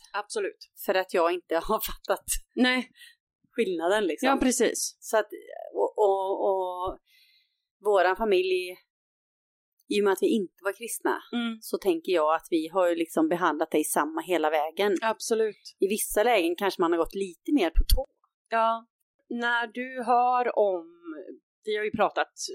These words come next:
Speaker 1: som sagt mycket under året,
Speaker 2: Mm.
Speaker 1: när du hör om de här situationerna där folk blir kanske uteslutna ur sina familjer och eller att det blir mycket konflikter, eller att man blir tvingad att följa med på religiösa sammankomster som triggar en jättemycket.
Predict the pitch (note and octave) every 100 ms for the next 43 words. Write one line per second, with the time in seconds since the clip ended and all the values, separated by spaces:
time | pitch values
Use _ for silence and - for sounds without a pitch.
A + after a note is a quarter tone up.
0 | D3 - F#3+ E3 D#3+ - F#3+ F3+ F3 F3
1 | D3+ E3+ _ - A3 G#3+ A#3 A#3+ B3 C#4
2 | C4+ B3 A3 G3+ F#3 D#3 E3+ - D#3+ F#3+
3 | E3+ E3 F3 E3+ E3+ D#3 D#3+ - E3 -
4 | _ E3+ D#3+ E3 - _ _ _ _ _
5 | _ _ - D#3+ - - G#3+ - - G#3
6 | G3 - A#3 A#3 A3+ G#3 - G3+ G3 G3+
7 | G#3+ G#3 G3+ G3 G3+ G#3 G3 G#3 - G3+
8 | F#3+ F#3 F3+ F3+ F3+ F3+ _ _ _ _
9 | _ - G#3 G#3 G3 F#3+ F#3+ F#3+ G3 F#3+
10 | F#3 G3+ - A#3 - - - A#3+ A#3+ A3
11 | G#3 G#3+ G#3 G3 F#3+ F#3 G3 F#3+ G3+ -
12 | C4 B3 G#3+ G3+ A3 C4+ A#3+ A3 - A#3
13 | G#3+ G#3 G3 - G3 G3 F#3+ G3 F#3 F#3+
14 | - G3+ F#3+ F#3 G3+ F#3 F3+ - G3+ G3+
15 | G3 F#3+ G3 F3+ F#3 F#3+ G3 _ - F#3
16 | -